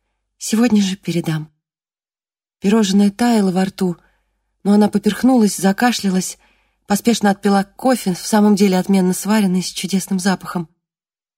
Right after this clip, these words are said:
"Вы давно работаете у вашего доктора?" спросил Сергей Васильевич. "Давно", кивнула она, вытирая губы льняной салфеткой.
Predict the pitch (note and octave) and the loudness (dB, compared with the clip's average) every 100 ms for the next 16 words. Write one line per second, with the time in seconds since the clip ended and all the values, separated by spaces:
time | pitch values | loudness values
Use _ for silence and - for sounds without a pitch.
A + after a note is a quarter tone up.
0 | _ _ _ _ D#3 D#3 E3 D#3 D3+ _ | _ _ _ _ -8 -4 -2 -4 -8 _
1 | _ _ _ _ _ _ D#3 D#3+ B3 A3+ | _ _ _ _ _ _ -4 0 2 0
2 | D#3 D3+ C3 C3 - C3+ C3+ - C#3 C#3+ | 0 -4 -4 -8 -8 -8 -8 -8 -8 -6
3 | C3 - B2+ A2+ _ _ _ _ _ _ | -6 -8 -16 -16 _ _ _ _ _ _
4 | - - D3 - C3+ - C3 C#3 C#3+ - | -20 -14 -12 -8 -10 -10 -10 -12 -12 -12
5 | - - - _ _ _ _ _ _ _ | -14 -14 -18 _ _ _ _ _ _ _
6 | _ _ _ F3+ G#3+ G#3+ F3 F3 _ _ | _ _ _ -4 0 0 -2 -6 _ _
7 | _ _ _ _ F3 F3+ F3+ F3+ F3+ G3+ | _ _ _ _ -6 -2 -2 -2 0 0
8 | G3 F#3+ F3+ F3 F3 F3+ F3 F3 F3 F3 | 0 -2 -2 -2 -2 -2 0 0 0 0
9 | F3 - E3+ - E3 - E3 | -2 -4 -8 -6 -8 -8 -16